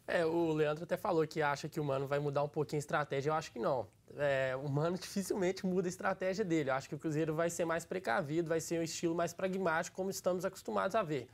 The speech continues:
Agora, é normal que o time da casa, nos primeiros minutos, dez primeiros minutos, tome a iniciativa. Talvez o Cruzeiro adiante um pouquinho a marcação nesses dez primeiros minutos, e aí depois vai controlando mais o jogo, recuando um pouco a marcação, até porque é difícil você manter,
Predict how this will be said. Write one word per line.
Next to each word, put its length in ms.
Agora, 320
é 20
normal 500
que 80
o 20
time 200
da 160
casa, 300
nos 180
primeiros 420
minutos, 460
dez 240
primeiros 340
minutos, 340
tome 320
a 40
iniciativa. 760
Talvez 260
o 40
Cruzeiro 320
adiante 380
um 40
pouquinho 340
a 40
marcação 500
nesses 360
dez 220
primeiros 320
minutos, 400
e 60
aí 100
depois 300
vai 120
controlando 600
mais 220
o 60
jogo, 420
recuando 420
um 20
pouco 220
a 20
marcação, 480
até 180
porque 140
é 60
difícil 380
você 240
manter, 560